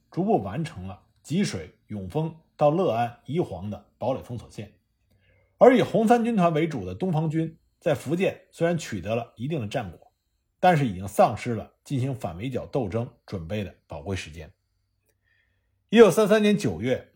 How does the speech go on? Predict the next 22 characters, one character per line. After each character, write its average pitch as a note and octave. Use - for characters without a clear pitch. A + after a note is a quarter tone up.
国 D3+
军 F#3+
第 G#3+
五 F2
次 D3
围 G2+
剿 -
正 D3+
式 G2+
开 F#2
始。 -
这 B3+
次 G3
围 F3
剿， G2+
蒋 C#3
介 C#3
石 E3
直 D#3+
接 G3+
用 F#3
于 G#2+